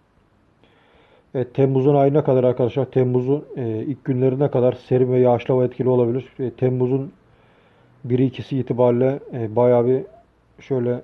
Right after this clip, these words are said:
Ege Marmara'da ısınma olabilir. Fakat Karadeniz arkadaşlar yine bayağı bir serin olacak gibi. Evet, sıcak havayı görüyorsunuz arkadaşlar. E,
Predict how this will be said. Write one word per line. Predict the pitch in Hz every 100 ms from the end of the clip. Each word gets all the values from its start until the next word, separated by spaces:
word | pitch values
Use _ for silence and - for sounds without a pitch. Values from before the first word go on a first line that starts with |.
| _
Ege | 131 120
Marmara'da | 123 127 120 120 127
ısınma | 117 127 123
olabilir. | 123 120 113 143 - _ _ _ _ _ _ _ _ _ _ _ _ _ -
Fakat | 120 131 -
Karadeniz | 127 127 127 127 127
arkadaşlar | 117 127 123 139 131
yine | 127 107
bayağı | 127 131 120
bir | 120
serin | - 123 120
olacak | 123 117 120
gibi. | 120 110 135 _ _ _ _ _ _ _ _ _ _ _ _ _ _ _ _ _ _ _ _ _ _ _ _ _ _ _ - _ _ _ _ _ _ - - _ _ _ _ -
Evet, | 127 117
sıcak | - 123 127
havayı | 135 135 131
görüyorsunuz | 131 131 131 127
arkadaşlar. | 117 127 120 - 127
E, | 156 120 107 113